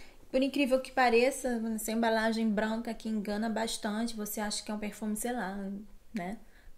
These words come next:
Paz e amor, mas não, é um perfume realmente bem ambarado, bem encorpado, com ba-, bastante baunilha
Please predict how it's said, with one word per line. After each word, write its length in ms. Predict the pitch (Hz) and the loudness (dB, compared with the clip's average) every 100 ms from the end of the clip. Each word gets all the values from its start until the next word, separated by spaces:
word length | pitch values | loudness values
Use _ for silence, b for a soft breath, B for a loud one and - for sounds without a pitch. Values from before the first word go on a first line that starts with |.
| - | -4
Paz 280 | 190 190 | -2 0
e 40 | 208 | 0
amor, 400 | 202 202 202 220 | 0 -2 -2 -4
mas 300 | 214 185 190 | -4 -4 -4
não, 180 | 196 208 | -4 -4
é 80 | 196 | -4
um 40 | |
perfume 420 | 208 202 214 208 | -4 -6 -6 -4
realmente 540 | 202 226 226 220 240 233 B B B B | -2 0 0 0 -2 -6 B B B B
bem 320 | 185 240 240 | 8 10 10
ambarado, 720 | 247 240 240 226 214 214 208 | 4 6 6 6 6 4 2
bem 300 | 196 185 226 | 0 0 2
encorpado, 720 | 220 240 226 - 214 208 208 214 | 2 2 0 2 2 2 0 -2
com 140 | 226 214 | -4 2
ba-, 240 | 220 233 | 4 4
bastante 520 | 214 262 262 269 262 | 4 4 4 2 2
baunilha 760 | 233 247 240 226 214 220 233 247 | 4 4 6 4 4 2 0 -2